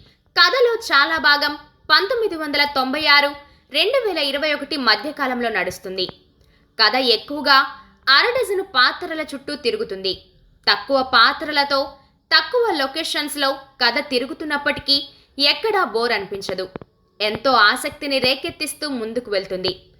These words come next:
కాలాల మధ్య తేడా కూడా కుతూహలాన్ని పెంచుతుంది. నిజానికి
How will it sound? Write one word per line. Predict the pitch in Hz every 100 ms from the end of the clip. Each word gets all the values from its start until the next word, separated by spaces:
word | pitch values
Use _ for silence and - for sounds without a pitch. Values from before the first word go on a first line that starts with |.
| _ _ _ _
కాలాల | 392 370 523 494 427
మధ్య | 320 240 311
తేడా | 302 262 285 320
కూడా | - 294 269 277 - - 330
కుతూహలాన్ని | - 427 330 269 220 240
పెంచుతుంది. | - 190 - - 190 185 - _ _ _ _ - - -
నిజానికి | 208 220 262 294 262